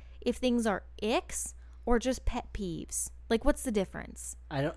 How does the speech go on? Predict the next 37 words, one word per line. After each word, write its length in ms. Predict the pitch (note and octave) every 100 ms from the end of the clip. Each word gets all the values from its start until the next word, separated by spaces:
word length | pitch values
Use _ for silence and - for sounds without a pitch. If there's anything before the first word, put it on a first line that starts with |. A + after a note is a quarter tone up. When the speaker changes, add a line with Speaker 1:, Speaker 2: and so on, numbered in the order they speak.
| -
Speaker 2:
I'm 260 | C#3+ D3+ D#3+
going 300 | F#3+ G#3+ A#3
to 140 | A3
presume 640 | G3 E3 C3 A#2+ B2 B2 A#2
that 200 | B2+ G2
there 200 | A2 A#2+ -
isn't 400 | C3 G#2+ G#2 G#2 -
one. 180 | - - - -
Speaker 1:
So 300 | C#4+ C#4 A#3
Speaker 2:
'Cause 200 | - D#3
I, 200 | C#3+ D#3 D#3
I, 160 | D3 - -
I 260 | D#3 D3
would 120 | C#3+ C3
imagine 760 | A#2+ C3 F3+ G3+ D#3 B2+ A#2+
that 100 | A#2
if 220 | A2 -
you 80 | C3
have 400 | - - C3+ D3
a 140 | D#3+
pet 300 | C#3 D3 D#3
peeve 400 | - C#3 C#3 F#3 F#3
and 140 | C3
Speaker 1:
Yeah. 140 | A3 G#3+
Speaker 2:
someone 200 | D3 B2+
does 260 | B2 B2+ F3+
it, 120 | D#3+
you're 140 | B2
like, 220 | G#2+ G2+ -
"Ick." 360 | A#2 G2+ - - - - - - -
Speaker 1:
Maybe. 520 | G3+ A#3+ A3 G2+ A3+ - - -
Speaker 2:
So 360 | - C#3 C3
I 140 | - D#3
Speaker 1:
But 120 | E4
it's 100 | F4
Speaker 2:
feel 100 |
Speaker 1:
not, 120 | A#4+